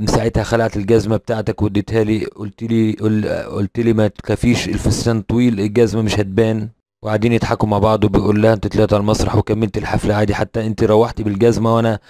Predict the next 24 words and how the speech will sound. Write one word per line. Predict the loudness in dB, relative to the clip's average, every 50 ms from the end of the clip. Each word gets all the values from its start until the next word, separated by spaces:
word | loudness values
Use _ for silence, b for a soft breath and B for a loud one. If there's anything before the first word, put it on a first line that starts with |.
| B B B B B
روحت | 0 0 0 0 -2 -6 -10
حافي." | -4 0 0 0 2 2 0
وقعدوا | -2 0 0 2 2 2
يضحكوا | 0 0 -2 -4 -2 -2 -2
مع | 0 2
بعض | 2 2 2 2 2
ويفتكروا | 2 0 0 -4 -4 -2 -2 0 0
الذكريات | 0 0 0 -2 -2 0 0 0 0 0 0
الجميلة | -4 -4 -2 0 0 2 2 2 2 2 2 2
اللي | 2 0 0
كانت | 0 0 0 0 0
بينهم. | 0 0 0 2 2 0 0 -2 -4 -10 -14 -20 _ _ _ _ -8
كاميليا | -4 -2 0 2 2 2
بتقول | 0 0 0 2 4 4
له: | 4 4
"يا | 4 4 4
مجدي، | 2 2 0 0 0 -2 0 0
أنت | 0 0 -2
كل | -2 0 0 0 2 2 2 0 0 0
ذكرياتك | 0 -2 -2 0 2 2 4 4 4 2 -2 -4 _ -14 -20 -18 -12 -6
معايا | -4 -2 -2 0 2 2 2 2 0 -2 -4
كنت | -6 -6 -6 -6 -6 -6
إنسان | -6 -6 -4 -2 0 0 2 2 2 2
جدع." | 2 2 2 2 0